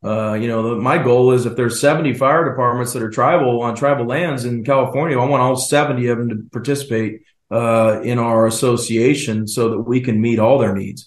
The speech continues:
You know, our goal, the association, is really to help represent, um, you know, other tribal departments, help educate and help support their leadership,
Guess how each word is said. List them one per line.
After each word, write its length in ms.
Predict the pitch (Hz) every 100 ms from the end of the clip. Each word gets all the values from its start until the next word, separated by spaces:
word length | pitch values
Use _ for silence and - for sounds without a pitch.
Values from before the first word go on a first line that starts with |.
| _ _ _ _
You 120 | 107
know, 160 | 107 107
our 200 | 113 107
goal, 300 | 113 139 120
the 120 | 110
association, 840 | 107 131 123 - 110 135 - 107
is 260 | 107 98 - _ -
really 360 | 113 127 113 110
to 520 | - 113 110 110 107
help 340 | 123 127 127 113
represent, 840 | 120 120 113 104 113 110 151 156 - _ _ 110
um, 680 | 120 120 117 117 113 117
you 60 | 117
know, 240 | 117 113
other 280 | 117 123 120
tribal 360 | - 127 123 127
departments, 580 | 120 123 131 160 165 139
help 260 | 117 -
educate 640 | 107 117 147 - 160 185 110
and 100 | 110
help 240 | 120 127
support 460 | - 104 - 139 135
their 160 | 123 110
leadership, 640 | 131 196 120 117 104 104